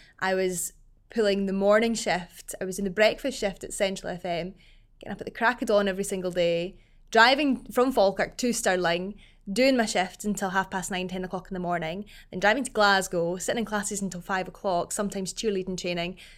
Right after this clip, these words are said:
till whatever time, and then driving home at night and doing that every single day until I completely burnt myself out. Uh, one of my lecturers, Christina McIntyre, she sat me down and went, "What on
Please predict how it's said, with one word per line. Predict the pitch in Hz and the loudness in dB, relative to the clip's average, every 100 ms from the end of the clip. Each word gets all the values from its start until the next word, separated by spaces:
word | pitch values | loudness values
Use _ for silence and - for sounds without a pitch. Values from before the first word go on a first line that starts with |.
| - | -8
till | - 190 180 | 0 0 0
whatever | 190 196 202 190 | 0 2 2 0
time, | 190 196 180 180 | 0 -2 -2 -4
and | 190 | -4
then | 185 | -4
driving | 185 185 196 | -2 -2 -2
home | 190 | -6
at | 165 | -4
night | 196 | -4
and | 196 | -4
doing | 190 | -4
that | - | -4
every | 196 180 185 | -4 -4 -6
single | 190 185 170 | -6 -6 -4
day | 175 135 107 | -2 0 -2
until | 202 185 | -6 -6
I | 180 | -6
completely | 208 185 240 - 226 | -6 -4 -4 0 0
burnt | 180 - | 0 -4
myself | - 151 160 151 | -8 -8 -6 -4
out. | 156 180 - - - - - | -4 -4 -10 -20 -20 -20 -8
Uh, | 185 | -4
one | - 196 | -2 -2
of | |
my | 185 | 0
lecturers, | 175 170 - 175 156 170 | 0 -2 -4 -2 -2 -6
Christina | - 190 - 175 | -10 -8 -6 -4
McIntyre, | 170 175 202 196 170 160 170 | -4 -4 -6 -4 -4 -4 -6
she | 196 | -8
sat | - 175 | -6 -6
me | 175 | -2
down | 180 175 175 | -2 -2 -4
and | 185 | -6
went, | 175 - - | -6 -8 -6
"What | 180 | -6
on | - | -6